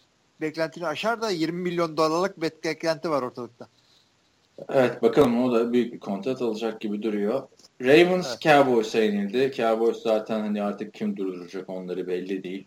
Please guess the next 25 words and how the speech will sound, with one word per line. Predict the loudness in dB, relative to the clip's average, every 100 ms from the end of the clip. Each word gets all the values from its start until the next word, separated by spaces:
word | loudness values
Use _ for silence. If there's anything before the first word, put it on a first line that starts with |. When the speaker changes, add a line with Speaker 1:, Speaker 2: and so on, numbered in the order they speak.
| _
Speaker 2:
Ezekiel | -14 -12 -8 -2 -2
Elliott | -2 -4 -4
doksan | -6 -6 -4
yedi | -4 -2 0
yardta | 0 -2 -6 -8
kaldı. | -4 -4 -4
Touchdown | -6 -6 -6 -10
yapamadı | -10 -12 -14 -14 -12
diyorsun. | -12 -10 -12 -12 -12
Dak | -12 -12 -8
Prescott | -8 -8 -12 -16 _ -20
bu | -14
sefer | -12 -10
M | -10 -10
V | -14 -16 -18
P'lik | -20 -20 _ _ _
olacak. | -20 -20 _ _ _ _ _ _ _ _ -20 _ _ _
Diğer | 0 2 2
maçlara | 0 -2 0 2 4
baktım | 4 2 -4 -2
mı | -2
işte | -2 -2
Titans | 0 0 0 -6 -2
Colts | 2 2 0
maçı. | -4 -6 -6